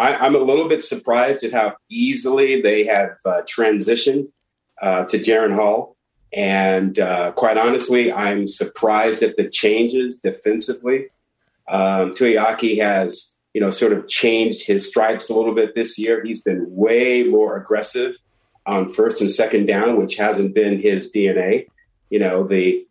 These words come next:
the, the book on, on B Y U defensively has always been, "Yeah, you know, they're not crazy about man coverage. They're not crazy about blitzing. They like a lot of drop eight." Um, well, he's sort of, uh, you know, recognized what a lot of,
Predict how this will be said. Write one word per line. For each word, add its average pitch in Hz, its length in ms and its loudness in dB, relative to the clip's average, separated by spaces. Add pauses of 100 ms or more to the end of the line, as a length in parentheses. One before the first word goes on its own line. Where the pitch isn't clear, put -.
(160)
the, 98 200 0
the 98 100 0
book 131 320 0
on, 107 440 0
on 101 200 -8
B 117 140 2
Y 107 180 2
U 107 200 -2
defensively 101 600 -2
has 101 140 0
always 107 440 2
been, 101 240 -10
"Yeah, 165 560 2
you 143 100 2
know, 127 240 0
they're 127 120 -4
not 131 180 -2
crazy 123 360 -4
about 107 260 0
man 107 200 -4
coverage. 135 500 0
They're 104 80 -6
not 95 160 -6
crazy 104 380 -2
about - 280 -2
blitzing. 147 640 2 (220)
They 107 80 -2
like 113 220 2
a 92 40 -2
lot 107 220 2
of 92 80 -2
drop 107 320 -2
eight." 123 340 0 (400)
Um, 92 600 0
well, 104 200 2
he's 135 320 2
sort 135 240 2
of, 104 200 -2
uh, 92 340 0 (300)
you 120 100 0
know, 98 140 0
recognized 110 760 0
what 104 100 2
a 95 100 0
lot 110 500 0
of, 104 280 -6